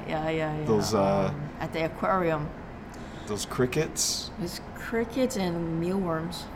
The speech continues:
Speaker 2: Yeah,
Speaker 1: Yeah,
Speaker 2: yeah, yeah,
Speaker 1: yummy.
Speaker 2: yeah.
Speaker 1: It's yummy.
Speaker 2: Those are good.
Speaker 1: Yeah.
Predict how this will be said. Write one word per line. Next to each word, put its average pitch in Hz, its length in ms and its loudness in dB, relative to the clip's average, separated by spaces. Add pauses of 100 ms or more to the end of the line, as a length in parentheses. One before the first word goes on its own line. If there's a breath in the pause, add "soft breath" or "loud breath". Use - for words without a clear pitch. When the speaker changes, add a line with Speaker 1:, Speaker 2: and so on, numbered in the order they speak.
Speaker 2:
Yeah, 117 180 10
Speaker 1:
Yeah, 101 680 6
Speaker 2:
yeah, 92 120 2
yeah, 92 140 0
Speaker 1:
yummy. 165 220 2
Speaker 2:
yeah. 85 40 -4 (500)
Speaker 1:
It's - 100 -10
yummy. 156 200 -4
Speaker 2:
Those 98 100 -4
are 95 60 -2
good. 92 200 2 (200)
Speaker 1:
Yeah. - 60 -6